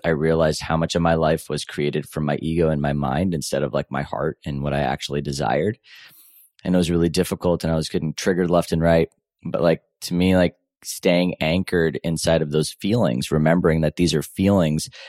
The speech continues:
that you experienced in your body. Like, that's what I think these transformational experiences do. They open you up to more of yourself. Even a heartbreak, a heartbreak is doing nothing but opening yourself up to more of you.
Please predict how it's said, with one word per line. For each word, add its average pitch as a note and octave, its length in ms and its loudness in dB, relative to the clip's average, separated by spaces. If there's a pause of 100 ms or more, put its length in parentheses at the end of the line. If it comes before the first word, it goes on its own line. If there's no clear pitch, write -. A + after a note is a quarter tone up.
(140)
that - 180 2
you F2+ 240 6
experienced D#2+ 580 0
in E2 140 2
your D2 120 2
body. D2+ 340 4
Like, C2 180 -2
that's - 160 0
what F3 80 6
I D#3 40 8
think B2+ 220 0
these A2 160 2
transformational F#2 560 2
experiences E2+ 520 -4
do. G2+ 240 2
They E2 220 4
open F#2+ 340 2
you E2 140 2
up E2+ 180 0
to - 80 -4
more D#2+ 300 0
of D2 80 -4
yourself. D2 580 2 (360)
Even F3 200 2
a A#2 80 4
heartbreak, - 560 2
a E2+ 80 2
heartbreak A#2 480 4
is F2+ 100 0
doing F2 220 2
nothing E2+ 360 0
but D#2+ 240 0
opening F2 520 0
yourself D#2+ 520 -2 (140)
up F#2 260 4 (600)
to G#2+ 140 2
more F#2+ 280 4
of D#2+ 160 2
you. F2 440 2